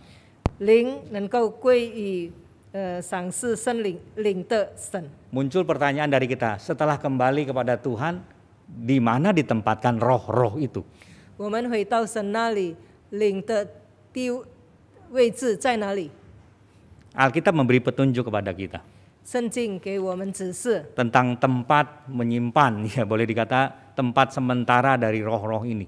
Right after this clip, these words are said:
Speaker 1: 领去的地方。
Speaker 2: Kita lihat satu perumpamaan yang dikatakan oleh Tuhan Yesus.
Speaker 1: 主耶稣给的比喻。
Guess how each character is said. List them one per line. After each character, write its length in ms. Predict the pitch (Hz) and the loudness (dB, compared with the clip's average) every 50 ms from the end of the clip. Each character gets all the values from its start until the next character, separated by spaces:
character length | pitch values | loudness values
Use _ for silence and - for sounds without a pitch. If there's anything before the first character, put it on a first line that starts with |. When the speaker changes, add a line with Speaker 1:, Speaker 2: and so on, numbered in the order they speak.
| - - _ _ _ _ - - _ _ _ _ | -12 -16 _ _ _ _ -20 -20 _ _ _ _
Speaker 1:
领 400 | - 196 202 202 196 190 185 180 | -10 -4 -2 0 0 -2 -2 -6
去 280 | 170 - - 254 247 226 | -10 -10 -6 -6 -4 -4
的 160 | 202 233 226 | -2 -4 -4
地 200 | 220 220 240 226 | -4 -4 -6 -6
方。 320 | - - 247 226 208 185 165 - - - _ _ _ _ _ _ _ _ - _ _ _ _ _ _ _ _ _ _ _ - | -4 -2 -2 -2 -2 -4 -8 -16 -20 -20 _ _ _ _ _ _ _ _ -20 _ _ _ _ _ _ _ _ _ _ _ -8
Speaker 2:
Kita 240 | - 127 113 147 | -4 2 4 6
lihat 400 | 139 135 135 120 110 135 147 143 - - - - _ - - | 6 6 6 4 4 4 2 2 0 -10 -20 -20 _ -20 -18
satu 320 | - - 131 127 - 143 | -6 -2 -2 0 0 0
perumpamaan 720 | 127 - 135 - - 147 123 117 131 127 127 139 139 135 131 | 0 0 0 0 -2 -4 -2 0 2 2 2 2 0 0 0
yang 120 | 123 113 | 0 -2
dikatakan 440 | 110 101 113 104 - 113 117 113 110 | 0 -2 -2 0 0 0 0 0 0
oleh 160 | 107 107 104 | 0 0 2
Tuhan 240 | 107 110 98 101 98 92 | 2 2 2 2 2 0
Yesus. 280 | 92 87 82 92 82 - - _ _ _ _ _ _ _ _ - | -2 -4 -8 -10 -14 -16 -20 _ _ _ _ _ _ _ _ -10
Speaker 1:
主 200 | - 214 208 214 | -6 -4 -2 2
耶 160 | 226 233 233 | 2 2 2
稣 340 | 220 - 262 254 233 202 196 - - | 2 -2 -4 -4 -4 -4 -6 -10 -12
给 160 | - 196 185 175 | -10 -8 -8 -6
的 160 | 175 - 220 | -6 -6 -6
比 280 | 214 - 202 185 175 - | -6 -6 -8 -10 -10 -8
喻。 240 | - 233 220 175 151 | -6 -6 -6 -6 -8